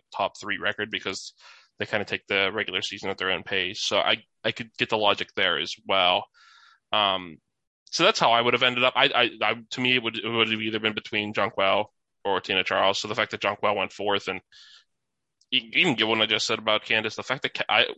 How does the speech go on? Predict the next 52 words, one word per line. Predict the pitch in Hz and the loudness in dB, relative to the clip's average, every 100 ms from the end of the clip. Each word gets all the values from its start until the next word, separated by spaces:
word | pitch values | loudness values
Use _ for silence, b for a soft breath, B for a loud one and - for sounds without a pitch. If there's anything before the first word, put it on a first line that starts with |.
| 110 | -2
I | 117 | 0
was | 139 | 2
sitting | 139 113 | 0 0
in | |
seven, | - 107 107 | -2 -2 0
I | |
was | 101 | -2
like, | 110 107 | -2 -2
"I'm | 131 | 0
either | 131 | 0
gonna | 117 | -2
get | 113 123 | -2 -2
Candace | 110 107 113 | -2 -2 -2
or | 104 | -4
Sylvia | - 107 101 | -2 -2 -2
Fowles. | - 95 104 110 113 | 0 2 2 2 -2
This | - | -8
is | 92 - | -8 -4
gas, | 104 104 98 - | 2 2 2 -2
man." | 104 107 107 107 | -2 -2 -2 0
I | 110 | 4
was | 123 117 | 4 4
so | 131 120 | 4 4
excited | - 113 110 113 - | 2 2 2 2 0
'cause, | 113 107 | 0 0
like, | 104 | 0
I | |
was | 110 104 | 0 -2
like, | - B B B | -8 B B B
I, | 123 135 - | 0 0 4
I | 143 | 4
didn't | 190 135 | 4 2
wanna | 110 113 | 2 2
go, | 117 117 117 | 2 2 0
and | 113 | -2
that's | 113 - | -2 -2
one | 120 | -2
thing | 123 | -2
I'm | |
gonna | 110 | -2
get | 107 104 | -2 -4
into | 104 | -2
while | 110 107 | -2 -2
we're | |
talking | 104 104 110 | -2 -4 -2
about | 104 - | -4 -4
fantasy | - 107 - 110 | -2 -2 -2 -6
as | |
a | 95 | -6
whole | 110 98 | -4 -2
in | |
general. | 104 107 107 117 120 | 0 0 0 -2 -4